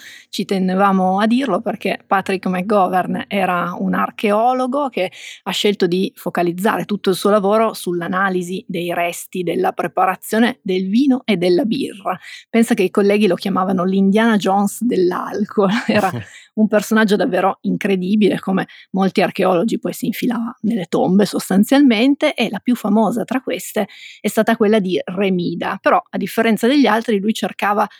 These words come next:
Speaker 1: proprio dei cocci, dei resti organici, delle tracce che gli permettessero di ricostruire le ricette utilizzate all'epoca per produrre dei protoalcolici, <laughs> diciamo.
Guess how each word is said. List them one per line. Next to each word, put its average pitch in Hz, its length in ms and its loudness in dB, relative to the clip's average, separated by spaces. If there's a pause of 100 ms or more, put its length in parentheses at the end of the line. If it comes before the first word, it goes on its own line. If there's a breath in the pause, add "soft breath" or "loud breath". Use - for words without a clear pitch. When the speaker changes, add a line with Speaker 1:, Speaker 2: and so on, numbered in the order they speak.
(160 soft breath)
Speaker 1:
proprio 240 300 -4
dei 180 240 0
cocci, 190 520 -2
dei 196 220 0
resti 190 600 0
organici, 196 720 2
delle 220 220 4
tracce 220 380 -2
che 190 120 -4
gli 185 120 0
permettessero 202 840 0 (320 loud breath)
di 226 140 4
ricostruire 214 720 2
le 180 160 4
ricette 220 560 -2
utilizzate 190 680 -2
all'epoca 240 540 0 (140)
per 185 220 -2
produrre 190 640 2 (300 loud breath)
dei 185 260 0 (120)
protoalcolici, 175 1200 -2
<laughs> - 20 0
diciamo. 196 640 0